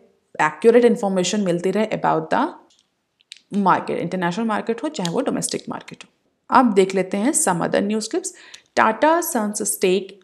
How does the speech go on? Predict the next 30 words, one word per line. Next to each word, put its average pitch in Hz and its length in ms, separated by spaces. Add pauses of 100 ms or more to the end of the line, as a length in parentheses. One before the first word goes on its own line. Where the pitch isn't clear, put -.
(140)
in 214 120
listed 214 680
group 170 360 (300)
firms 170 260
cross - 480 (100)
rupees 170 440 (540)
ten 190 200
trillion। - 640 (580)
Tata 196 280
Sons, 254 480
the 180 80 (100)
holding 208 320 (100)
company 202 340
of 196 100 (160)
Tata 170 420
Group, 247 140 (160)
continue 190 540
to 185 120 (140)
make 190 420
gains 170 320
from 151 240
the 196 280
rally 156 300 (120)
in 160 80
the 175 120
key 269 500
firms 202 600
in 190 180 (800)
the 220 140 (220)
conglomerate। - 640